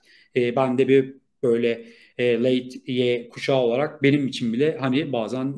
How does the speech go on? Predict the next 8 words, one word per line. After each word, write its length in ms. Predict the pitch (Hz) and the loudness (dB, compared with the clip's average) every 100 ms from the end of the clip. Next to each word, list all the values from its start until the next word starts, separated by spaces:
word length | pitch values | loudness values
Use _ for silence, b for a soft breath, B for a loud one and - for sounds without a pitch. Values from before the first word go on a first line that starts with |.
| - | -12
değil, 400 | 147 113 123 131 | -10 -8 -6 -6
zor 180 | 117 107 | -6 -6
oluyor 280 | 98 98 87 | -6 -8 -12
yani. 260 | - _ _ B B B B 135 127 | -18 _ _ B B B B -2 0
E, 160 | 123 | 2
dediğim 340 | 139 160 196 196 | 0 2 4 4
gibi 260 | 202 208 - - | 4 2 -2 -4
odaklanmak 880 | 143 160 - 180 175 175 180 - | 0 0 2 -2 -2 -4 -6 -10